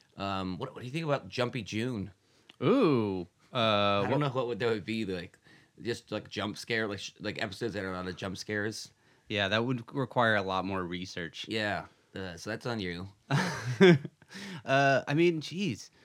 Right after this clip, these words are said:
Speaker 2: Yeah, let's, uh, let's, uh, start thinking about it. It would, might be fun to do that, or, you know,
Speaker 1: Mm-hmm.
Speaker 2: maybe take a month off and come back and figure it out for July or something. We'll, we'll see how it goes.
Speaker 1: Not, we're not taking time off.
Speaker 2: I mean, like, from
Speaker 1: Oh,
Speaker 2: take a
Speaker 1: from
Speaker 2: break
Speaker 1: doing
Speaker 2: from
Speaker 1: this.
Speaker 2: doing a theme.
Speaker 1: I thought you were just breaking up with me.
Speaker 2: <laughs>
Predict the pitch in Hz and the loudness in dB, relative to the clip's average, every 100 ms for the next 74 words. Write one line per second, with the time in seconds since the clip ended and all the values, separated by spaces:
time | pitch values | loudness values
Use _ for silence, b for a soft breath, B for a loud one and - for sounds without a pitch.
0 | b b b b b _ _ - 147 160 | b b b b b _ _ 0 4 4
1 | 131 160 - 180 175 - 160 - 180 170 | 2 0 2 4 4 2 -2 -2 -2 0
2 | 165 156 175 165 175 170 110 101 98 123 | -2 -2 -2 0 0 2 2 2 0 0
3 | 143 - 139 151 143 143 139 123 139 101 | 0 0 -2 -2 -2 0 0 0 0 0
4 | 90 101 107 120 123 110 113 110 120 104 | 0 0 0 0 0 0 0 0 -2 -2
5 | 104 101 98 98 - 101 98 95 92 92 | -2 0 0 0 -2 -6 -6 -4 -2 -4
6 | - 87 85 90 _ _ - 95 92 90 | -6 -8 -8 -12 _ _ -8 -2 -2 -2
7 | 98 90 87 87 90 90 87 87 92 104 | -6 -8 -6 -6 -8 -10 -12 -8 -8 -6
8 | 110 120 _ 143 160 170 175 160 190 - | -8 -10 _ -8 -2 0 2 2 0 -4
9 | 175 277 311 247 143 120 117 110 139 185 | -8 -8 -8 -8 -8 -6 -6 -4 -6 -8
10 | _ _ _ _ - 151 175 170 151 127 | _ _ _ _ -2 4 8 8 6 2
11 | - - - - 147 131 - - 190 190 | 0 -14 -10 2 4 4 2 6 12 12
12 | 143 135 131 147 127 127 123 104 98 113 | 10 8 8 6 6 4 4 2 0 0
13 | 139 165 151 123 117 113 131 117 127 151 | 2 2 2 0 -2 0 -2 0 -4 -4
14 | 113 98 85 - - | -6 -6 -6 -10 -8